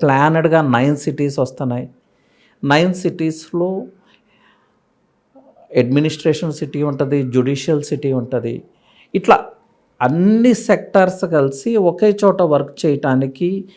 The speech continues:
ప్లస్ ఎవరు ఏ వర్క్ మీద వచ్చినా కూడా ఆ నైన్ సిటీస్‌లోనే, అంటే ఒకే ప్లేస్లో వాళ్ళ వర్క్ అంతా ఫినిష్ చేసుకొని వెళ్ళొచ్చు. ఇవాళ గ్లోబల్ సిటీ అంటే where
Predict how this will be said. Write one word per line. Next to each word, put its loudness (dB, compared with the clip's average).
ప్లస్ 2
ఎవరు 4
ఏ 6
వర్క్ 2
మీద 0
వచ్చినా -4
కూడా 2
ఆ 6
నైన్ 2
సిటీస్‌లోనే, 0
అంటే 0
ఒకే 4
ప్లేస్లో 2
వాళ్ళ 2
వర్క్ -4
అంతా -4
ఫినిష్ 0
చేసుకొని -2
వెళ్ళొచ్చు. -2
ఇవాళ 10
గ్లోబల్ 6
సిటీ 0
అంటే 0
where 4